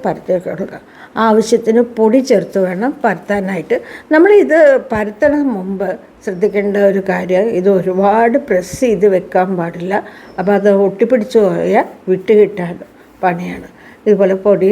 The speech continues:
തൂവി കൊടുത്തിട്ട് നമുക്കിത് സാധാരണ ചപ്പാത്തി എങ്ങനെയാണോ പരത്തുന്നത് അതുപോലെ പരത്തിയെടുക്കാം. ഒരുപാട് നൈസാക്കാൻ നിൽക്കണ്ട. അങ്ങനെ നൈസാവുമ്പോൾ ഇത് ഒരുപാട് ഒട്ടിപ്പിടിച്ചിട്ട്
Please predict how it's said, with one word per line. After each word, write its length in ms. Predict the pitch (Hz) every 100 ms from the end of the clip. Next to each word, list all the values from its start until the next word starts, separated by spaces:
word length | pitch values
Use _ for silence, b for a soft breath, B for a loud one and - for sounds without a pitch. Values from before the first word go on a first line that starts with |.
| 202
തൂവി 220 | 196 185 175
കൊടുത്തിട്ട് 400 | 196 175 180 240 311 B B _
നമുക്കിത് 400 | 233 247 247 170 214 - -
സാധാരണ 420 | 277 262 269 269 269 254
ചപ്പാത്തി 340 | 185 190 208 202
എങ്ങനെയാണോ 400 | 190 180 175 185 175
പരത്തുന്നത് 500 | 170 - 170 233 381 - -
അതുപോലെ 440 | 175 175 165 180 - -
പരത്തിയെടുക്കാം. 720 | 196 165 - 175 175 - 170 B B B B 185
ഒരുപാട് 580 | 180 185 214 247 320 415 294
നൈസാക്കാൻ 580 | 202 202 247 214 202 185 175
നിൽക്കണ്ട. 400 | 175 170 170 180 - B B B
അങ്ങനെ 240 | 214 226 226 214
നൈസാവുമ്പോൾ 720 | 208 240 277 226 196 185 190
ഇത് 80 | 190
ഒരുപാട് 280 | 180 170 190 190
ഒട്ടിപ്പിടിച്ചിട്ട് 580 | 175 180 180 - 196